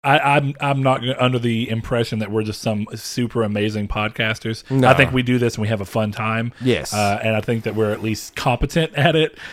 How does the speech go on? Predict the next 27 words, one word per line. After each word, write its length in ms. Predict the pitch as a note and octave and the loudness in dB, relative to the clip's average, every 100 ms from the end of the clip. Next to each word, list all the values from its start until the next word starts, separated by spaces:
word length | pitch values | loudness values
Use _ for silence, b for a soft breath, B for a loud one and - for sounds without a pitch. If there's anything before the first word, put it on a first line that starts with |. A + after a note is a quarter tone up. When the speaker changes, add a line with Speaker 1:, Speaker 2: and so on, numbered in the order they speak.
| B | B
Speaker 1:
Uh, 320 | A2+ A#2 A2 A2+ - | 2 4 4 0 -6
but 260 | C#3 B2 B2+ | -2 2 4
really, 760 | A#2+ C3 F3+ F#3+ C#3 B2+ A#2+ A#2 | 2 4 6 6 6 4 2 0
there's 200 | A#2+ A#2 | -2 -2
so 200 | - E3 | 0 2
much 220 | E3+ C3 | 2 0
competition 600 | - C#3 - - A#2 C3+ | -2 -2 0 -2 -2 -2
in 60 | B2 | -2
this 140 | A#2+ | -4
space 400 | - - B2 C3 | -4 -4 -2 -2
that 100 | A2+ | -2
it's 140 | G#2 - | -4 -4
hard 300 | A#2+ A#2+ A2 | 0 0 0
to 40 | |
do 160 | G#2+ A2 | -2 0
this 220 | A2 G#2+ | 0 -2
in 80 | G#2+ | -2
a 60 | |
way 160 | G#2 G#2 | 0 -2
that's 120 | G#2 | -2
gonna 120 | A2 | -4
make 120 | G#2 | -4
money. 300 | G2+ G#2 G#2+ A2+ B B - | -4 -4 -4 -6 B B -2
And 200 | B2+ B2 | 0 2
because 440 | A#2+ - D#3 F3+ | 0 0 0 2
of 140 | G#3+ G#3 | 0 -4
that, 320 | G#3+ A3 A3 | -6 -6 -8